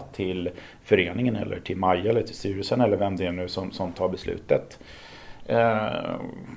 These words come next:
men som jag upplevde det från, från vår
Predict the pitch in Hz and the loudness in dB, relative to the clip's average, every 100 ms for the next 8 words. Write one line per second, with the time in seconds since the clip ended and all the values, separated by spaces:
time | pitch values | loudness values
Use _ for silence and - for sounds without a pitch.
0 | - 139 127 117 110 110 110 107 104 110 | -4 2 4 6 6 6 4 2 0 0
1 | 110 113 131 131 123 110 110 110 113 110 | 6 10 8 8 8 10 10 10 12 10
2 | 117 107 101 110 107 101 104 101 139 160 | 10 6 6 4 4 2 -2 2 8 10
3 | 151 | 10